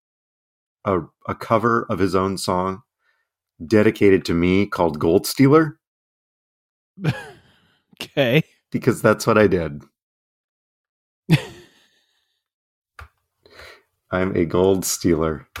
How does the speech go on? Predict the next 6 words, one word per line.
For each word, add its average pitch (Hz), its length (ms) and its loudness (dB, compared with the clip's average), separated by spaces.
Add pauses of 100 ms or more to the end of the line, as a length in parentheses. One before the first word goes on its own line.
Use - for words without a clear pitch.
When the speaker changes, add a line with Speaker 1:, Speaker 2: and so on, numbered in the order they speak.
(520)
Speaker 1:
Yes. 87 500 -4 (520)
I'm 87 140 -2
still - 340 -4
sorry 85 380 -4
about 87 240 -8
that. 90 240 -8